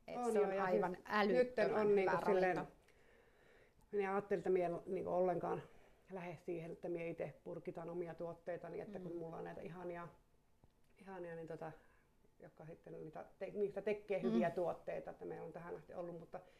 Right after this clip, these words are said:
Speaker 2: nyt sitten tämmöisen pienen erään tavallaan sitä siementä laitoin tuonne Reko
Speaker 1: Joo.
Speaker 2: lähiruokarinkiin, kun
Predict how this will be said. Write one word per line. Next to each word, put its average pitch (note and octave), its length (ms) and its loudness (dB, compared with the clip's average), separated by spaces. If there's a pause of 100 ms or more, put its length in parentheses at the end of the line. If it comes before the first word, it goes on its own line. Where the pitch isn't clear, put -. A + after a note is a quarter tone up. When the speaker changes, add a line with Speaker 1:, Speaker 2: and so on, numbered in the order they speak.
(240)
Speaker 2:
nyt C4+ 200 -6
sitten G#3+ 280 -2
tämmöisen F#3+ 280 -2
pienen F3+ 420 2
erään E3+ 340 -2
tavallaan D#3+ 420 -4
sitä E3 220 -12
siementä E3+ 440 -4
laitoin E3+ 300 -8
tuonne E3+ 280 -10
Reko F3+ 300 -4
Speaker 1:
Joo. E3 240 -6
Speaker 2:
lähiruokarinkiin, E3 1120 -4
kun E3 220 -10